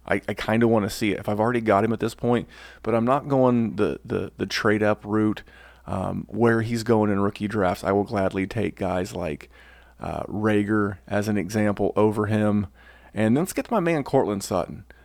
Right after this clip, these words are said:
Now, in the perception of the Dynasty Twitter sphere, his stock is down, but give me that dude. Out of all these guys, you know, it's,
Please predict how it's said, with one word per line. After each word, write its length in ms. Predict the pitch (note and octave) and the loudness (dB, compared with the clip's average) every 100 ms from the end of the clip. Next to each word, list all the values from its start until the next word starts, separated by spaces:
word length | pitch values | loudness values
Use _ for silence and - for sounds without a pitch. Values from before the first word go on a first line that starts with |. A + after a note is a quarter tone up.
| - | -6
Now, 220 | A2 A2 | -2 0
in 200 | - A#2 | 0 0
the 60 | A2 | 0
perception 600 | - A2 - A#2+ - - | -2 -6 -4 -6 -6 -6
of 180 | - G#2+ | -4 0
the 100 | G#2+ | 0
Dynasty 540 | G2+ G#2+ A2 G#2 G2+ | 2 0 0 -4 -6
Twitter 320 | G2 - B2 | -4 -4 -2
sphere, 440 | B2 - G#2 F#2 G2 | -2 -4 -4 -4 -4
his 240 | G2+ A#2 | -4 -4
stock 360 | - F#2 F2+ - | -2 -2 -2 -4
is 140 | G2 | -6
down, 320 | G2+ G2+ G2+ | -4 -2 -2
but 300 | G2 - - | -2 -6 -8
give 240 | A#2 A2 A#2 | -2 0 0
me 340 | A#2 A#2 A#2+ - - - - - | -2 -2 -4 -8 -20 -20 -20 -12
that 380 | A2 G#2+ G#2 G2 | -4 -2 -2 -2
dude. 240 | F#2+ C#2 - | -4 -4 -4
Out 160 | A2 | -4
of 120 | G#2+ - | -4 2
all 220 | B2+ D3+ | 2 4
these 260 | E3+ C#3 A2 | 2 0 -2
guys, 480 | A2 G2+ F#2 - - - - - - | -2 -2 -4 -8 -16 -20 -20 -20 -4
you 80 | B2 | 2
know, 180 | C3 B2+ | 4 4
it's, 360 | B2 - - | 2 0 -6